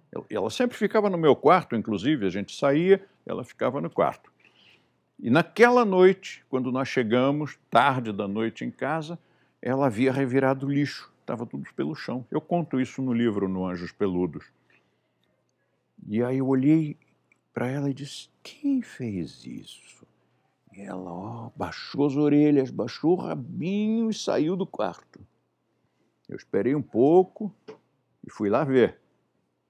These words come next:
O que que ela tá fazendo lá fora, em silêncio? E ela estava encostadinha na parede, assim, como se ela apanhasse. Ela nunca apanhou na vida,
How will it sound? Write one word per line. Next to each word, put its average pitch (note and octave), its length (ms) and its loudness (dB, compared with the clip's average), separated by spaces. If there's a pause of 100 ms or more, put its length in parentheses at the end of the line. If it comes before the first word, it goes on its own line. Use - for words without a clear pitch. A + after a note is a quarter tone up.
(160)
O - 20 -20
que C#3+ 100 -6
que - 100 -10
ela F3+ 100 -6
tá D#3 180 -8
fazendo G#2 400 -4
lá F2+ 120 0
fora, D2+ 460 -4
em F2+ 140 -10
silêncio? D#2+ 640 -8 (320)
E - 60 -6
ela F#2+ 160 -2
estava G#2 320 -4
encostadinha A#2 1080 -4 (460)
na G#2+ 120 -2
parede, A2 640 0
assim, C3 360 -8 (100)
como D#3+ 280 -2
se - 200 -4
ela D#3+ 160 2
apanhasse. D#3 800 0 (680)
Ela D#3 220 6
nunca E3+ 280 6
apanhou A#2+ 360 0
na G#2+ 120 0
vida, A2+ 380 -2